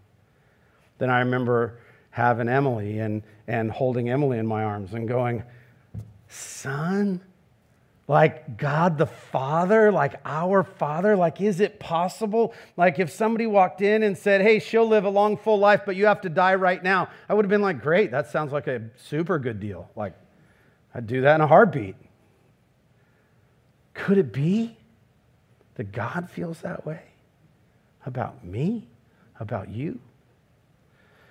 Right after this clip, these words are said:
And then when, when Isabel came home, you know, our youngest two are adopted, and when Isabel came home, and, and I,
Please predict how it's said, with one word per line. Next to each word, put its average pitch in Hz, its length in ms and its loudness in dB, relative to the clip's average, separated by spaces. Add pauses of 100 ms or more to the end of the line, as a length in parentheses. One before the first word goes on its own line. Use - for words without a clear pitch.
(300)
And 127 400 -4
then 139 260 0
when, 120 320 -2 (140)
when 127 160 -2
Isabel 113 320 -4
came 107 240 -6
home, 107 480 -6
you 117 60 -8
know, 107 180 -8 (220)
our 107 180 -4 (100)
youngest 117 420 -6
two 113 180 -6
are 104 120 -6
adopted, 104 520 -6
and 107 120 -8
when 110 120 -6
Isabel 107 320 -6
came 104 260 -8
home, 104 240 -6
and, 101 180 -12 (460)
and 104 140 -12
I, - 100 -20